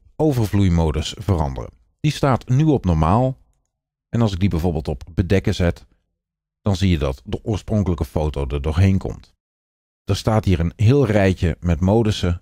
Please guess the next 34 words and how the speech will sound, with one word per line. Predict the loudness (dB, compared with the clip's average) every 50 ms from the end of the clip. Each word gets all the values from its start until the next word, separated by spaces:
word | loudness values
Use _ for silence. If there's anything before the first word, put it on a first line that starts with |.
| _ _
en | -2 -2 -2 -2 -4 _
welke | -2 0 2 2 2 2 0
je | 0
eigenlijk | 2 2 2 0 0 0 0
moet | 0 2
hebben. | 4 4 2 2 2 0 -2 -4 _ _ _ _ _ _ _ _ _
Ja, | -4 -4 -4 -2
dat | -4 -4 -4 -2
is | -2 -2 0
een | 0 2
beetje | 2 0 0 0 2
moeilijk | 2 2 2 2 0
te | 0 0
zeggen, | 2 2 2 2 2 0
dat | 0 0 0
ligt | 2 0 0 0 -2
ook | -2 0
aan | 0 0
je | 0 0
overlay. | -2 -2 -2 0 0 0 2 2 2 2 0 -2 -4 _ _ _ _ _ _ _ _ _ _
Maar | -2 0 0
bedekken | 2 0 2 2 0 2 2 2 0 0 0 -4 -8 _ _ _ _ _ _ _ _ _ _ _ _ _ _
laat | 0 2 2 4 2 2 0 -2
in | -2 -2 0
de | 0 2
regel | 2 2 2 2 2 0 0 -2 -4 -4 -8 _ _ _ _
alles | _ 0 2 2 0 0 -2
wat | -4 -4 -4 -6 -10
vijftig | _ _ _ -2 0 0 0 0 0 -2 -2 -2
procent | -2 -2 -2 0 0 0 -2 -2 -2
grijs | 0 0 2 2 2 2 2
is, | 0 -2 -2 -4 -6
niet | -4 0 2 4 4 2 2 0
zien. | -4 -4 -4 -4 -6 -8